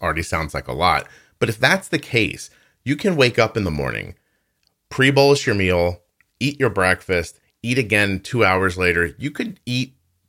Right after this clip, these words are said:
constantly throughout the day and bolus every time you eat.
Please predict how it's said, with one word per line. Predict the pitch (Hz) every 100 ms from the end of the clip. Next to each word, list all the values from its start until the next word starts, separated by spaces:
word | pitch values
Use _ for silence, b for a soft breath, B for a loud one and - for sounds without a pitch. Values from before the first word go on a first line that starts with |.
| _
constantly | - 170 208 - - - 69
throughout | - 98 76 76
the | 80
day | 76 67 - -
and | 110 101 -
bolus | 135 156 104 - -
every | 107 107 120
time | 117 95 90 90
you | 98 113
eat. | 151 92